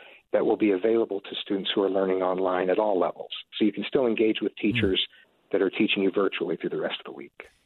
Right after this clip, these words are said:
Speaker 2: You, you mentioned sports and extracurriculars. How, how does that work? Folks are able to, or students rather, still able to participate?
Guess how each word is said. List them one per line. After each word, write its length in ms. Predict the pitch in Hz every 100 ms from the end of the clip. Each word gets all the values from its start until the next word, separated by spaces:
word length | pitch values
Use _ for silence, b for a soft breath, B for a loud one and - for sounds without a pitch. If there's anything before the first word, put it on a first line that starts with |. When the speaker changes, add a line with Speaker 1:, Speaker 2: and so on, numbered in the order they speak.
| _
Speaker 2:
You, 140 | 131
you 200 | 139 127
mentioned 600 | 123 135 - 123 110 95
sports 320 | - 127 117
and 80 | 120
extracurriculars. 720 | 110 - 104 110 98 98 87
How, 240 | 117 101 113
how 140 | 120
does 140 | 117 104
that 200 | 104 85
work? 180 | 82
Folks 240 | - 101 -
are 220 | 107 87 -
able 320 | 104 101 98
to, 240 | - 101
or 80 | 90
students 420 | - 113 104 95
rather, 200 | 107 101
still 220 | 95 113
able 140 | 104 98
to 80 | 95
participate? 380 | 107 - 117